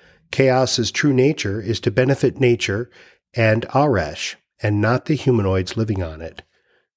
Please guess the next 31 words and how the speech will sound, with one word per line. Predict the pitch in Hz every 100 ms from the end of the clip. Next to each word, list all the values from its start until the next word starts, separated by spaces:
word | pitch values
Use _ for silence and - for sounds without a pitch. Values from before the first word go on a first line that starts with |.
| -
There | 117
is | 110
a | 117
cycle | - 135 143 151
of | 135
renewal | 139 117 107 110
and | 107 104
destruction | 101 - 131 - 101 98 110 -
where | 113 110
life | 110 131
grows | - 107 98 98 -
and | 104
then | 98 101
dies, | 117 117 82 80 - - - - -
and | 123
cataclysmic | - 104 117 117 - - - 143 131 131 -
forces | 147 151 - 95 90 - -
of | 113
nature | 113 120 - 87
also | 90 113 - 90
destroy. | 82 87 - 120 95 80 - - - - - - _ _ _
Law's | - 113 120 131
true | - 160
nature | 160 120 120 120 139 - _ _
is | 113 107
to | - 117
the | 107
benefit | 113 123 120 123 120
of | 117
humanoids, | 139 143 113 87 90 110 - _ _ _
humanoids, | - 180 139 113 131 -